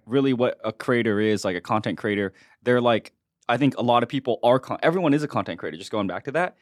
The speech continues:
It's just, like, you take this Instagram and it's, like, a singular photo and it's like, "Oh, we had a fun night." There's, like, your twelve of your friends, like, "Oh, we caught up." It's, it's like you're just, like, a shitty content creator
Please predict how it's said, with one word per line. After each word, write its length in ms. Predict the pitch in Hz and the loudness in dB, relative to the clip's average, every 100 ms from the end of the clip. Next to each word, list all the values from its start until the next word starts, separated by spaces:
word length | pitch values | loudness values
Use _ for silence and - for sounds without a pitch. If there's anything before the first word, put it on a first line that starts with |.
| _ | _
It's 80 | 120 | -4
just, 80 | 127 | -2
like, 100 | 117 | -2
you 60 | 113 | -2
take 220 | 147 - | -4 -4
this 120 | 131 - | -6 -6
Instagram 540 | 107 135 147 156 165 | -8 -4 -2 -2 0
and 100 | 113 | -2
it's, 120 | 113 | 0
like, 100 | 117 | 0
a 40 | 104 | -2
singular 400 | - 131 120 107 | 4 4 4 0
photo 460 | - 110 104 92 | 2 2 4 2
and 100 | 87 | 0
it's 80 | 110 | -4
like, 120 | 98 - | -2 2
"Oh, 180 | 160 | 2
we 140 | 87 120 | 2 2
had 120 | 117 | 2
a 40 | 113 | 2
fun 240 | 131 123 | 0 2
night." 260 | 151 95 - _ - | 0 -2 -8 _ -6
There's, 140 | 123 | -2
like, 140 | 113 110 | -2 -4
your 80 | |
twelve 240 | - 131 113 | -2 0 0
of 60 | |
your 100 | 107 | -2
friends, 260 | - 104 87 | -4 -6 -6
like, 100 | 87 | -4
"Oh, 80 | 107 | -2
we 100 | 104 | -2
caught 200 | 120 107 | -2 0
up." 140 | 98 | -2
It's, 320 | 98 98 - - - - 143 | -4 -10 -14 -20 -20 -6 0
it's 120 | 139 | 2
like 160 | 135 | 4
you're 100 | 139 | 4
just, 160 | 139 147 | 2 2
like, 100 | 123 | 0
a 40 | 110 | 0
shitty 340 | - 131 113 | 2 2 2
content 400 | - 101 101 80 | 0 -2 -2 -8
creator 360 | - 62 - | -8 -10 -12